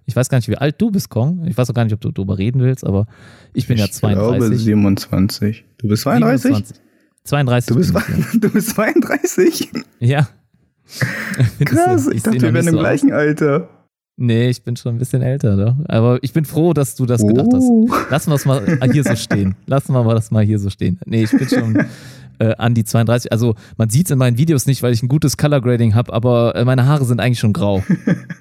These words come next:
Speaker 1: <laughs> Das ist ja das Gute. Du kannst ja an den Videos echt so lange bearbeiten, bis du glücklich bist und dann erst den Upload-Button drücken, ne? <laughs>
Speaker 2: Ja, das stimmt. Das stimmt.
Speaker 1: Also ich sehe eigentlich gar nicht so aus, ne? Das werdet ihr bald sehen. Ähm, ich bin, ich,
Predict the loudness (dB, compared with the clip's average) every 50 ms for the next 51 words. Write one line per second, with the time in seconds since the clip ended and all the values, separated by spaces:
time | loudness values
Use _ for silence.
0 | -20 _ _ _ _ _ _ _ -16 -14 -14 -4 -2 0 0 2 2 0 0 0
1 | -2 -2 -2 -2 -2 -2 -2 -4 -8 -16 _ _ -12 -12 -12 -14 -14 -12 -10 -10
2 | -10 -8 -6 -4 -4 -4 -4 -2 -2 0 0 -2 -2 -2 -2 -2 0 0 0 0
3 | 0 0 -2 -8 -14 -14 -6 -4 -4 -2 -2 -2 -2 0 0 0 0 0 0 0
4 | 0 0 0 -2 -6 _ -2 -2 -2 -4 _ _ _ -2 0 0 2 2 2 2
5 | 2 0 0 0 0 0 0 2 0 0 0 0 0 -2 -2 -2 -2 -2 -2 -2
6 | -2 -2 -2 -4 -2 -4 -6 -6 -4 -2 -2 0 2 2 2 0 0 0 -2 -2
7 | -2 -2 -2 -4 -2 -2 -2 -2 -2 -2 -4 -4 -4 -4 -4 -4 -2 -4 -4 -6
8 | -6 -6 -6 -6 -4 -4 -6 -2 -2 -2 -4 -4 _ -6 -2 0 2 2 4 4
9 | 2 2 2 0 0 0 0 -2 -2 -4 -4 -4 -4 -4 -2 -2 0 0 0 0
10 | 0 0 -2 0 0 0 0 0 -2 -2 -2 -2 -2 0 -2 -2 -4 -4 -4 -6
11 | -6 -8 -12 _ -4 -4 -4 -4 -6 _ _ -4 -4 -4 -4 -4 -4 -2 -2 -2
12 | -2 -2 -2 -2 -2 0 0 0 -2 0 0 0 0 0 0 -4 -6 -12 -18 -18
13 | -16 -8 -4 -2 0 2 2 2 2 0 0 -2 -4 -8 -10 -6 -4 -4 -2 -2
14 | -4 -6